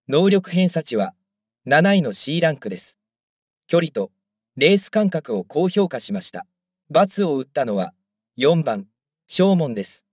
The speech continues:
能力偏差値は三位のビーランクです。展開と対戦成績にリスクはありますが、距離とレース感覚を高評価しました。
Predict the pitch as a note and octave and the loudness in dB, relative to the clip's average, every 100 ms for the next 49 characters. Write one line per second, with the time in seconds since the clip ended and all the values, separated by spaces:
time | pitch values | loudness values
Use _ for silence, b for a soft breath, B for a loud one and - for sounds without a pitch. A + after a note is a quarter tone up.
0 | _ _ _ _ - C#3 F#3+ G3+ F#3 F3+ | _ _ _ _ -4 2 4 2 0 0
1 | F#3+ F3 E3 A#2+ G2 - _ _ _ _ | 0 0 -4 -2 -4 -4 _ _ _ _
2 | - F#3+ G#3 D3+ G2+ A#2 F3 F#3+ D#3 - | -2 2 4 2 0 0 2 2 0 -6
3 | F#2 - - _ _ _ _ _ - C#3+ | -10 -12 -20 _ _ _ _ _ -4 -2
4 | D#3 C#3+ C3+ B2+ A#2 _ _ _ _ - | 0 -2 -2 -2 -6 _ _ _ _ 0
5 | E3 F#3+ G3+ F#3+ F#3+ F#3+ D#3 C3 A2 G2+ | 2 2 2 2 2 0 0 -6 -4 -2
6 | E3+ - C3+ F#2 G2+ A2+ A2 G#2 F2+ - | -4 -4 -2 0 -2 -4 -8 -6 -8 -10
7 | _ _ _ _ _ _ - F3 F3+ D3 | _ _ _ _ _ _ -2 0 0 -2
8 | G2 _ _ _ - C#3 G3 G3 - G#3 | -6 _ _ _ -2 2 2 0 -2 0
9 | E3 - G#2+ F2+ D3 F#3 F3+ G3 C3+ A#2+ | -2 -4 -6 -4 -2 -2 0 -2 -2 -8
10 | G2+ F#2 - | -8 -8 -12